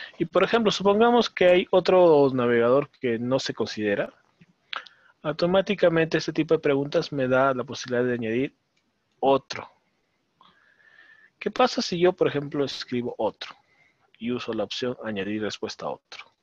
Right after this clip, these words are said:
¿Ok? Si yo voy a la vista previa, por ejemplo, eso es aquí.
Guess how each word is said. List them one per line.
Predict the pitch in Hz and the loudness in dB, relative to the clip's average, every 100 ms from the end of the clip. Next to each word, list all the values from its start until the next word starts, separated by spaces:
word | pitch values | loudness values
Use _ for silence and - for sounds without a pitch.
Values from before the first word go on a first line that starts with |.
| _ | _
¿Ok? | 113 170 202 _ _ _ _ _ _ _ - _ _ _ - - _ _ _ | -14 -12 -12 _ _ _ _ _ _ _ -20 _ _ _ -20 -20 _ _ _
Si | - 127 | -10 -4
yo | 147 185 | -2 2
voy | 196 | 4
a | 165 | 4
la | 110 | 2
vista | 113 131 - | -2 -2 -4
previa, | 185 113 101 95 180 - _ _ _ _ | -2 0 0 -2 -8 -14 _ _ _ _
por | 110 | -20
ejemplo, | 107 101 113 - 151 _ _ _ 117 | -20 -20 -20 -20 -20 _ _ _ -20
eso | 104 - - | -20 -20 -20
es | - - | -20 -20
aquí. | - | -20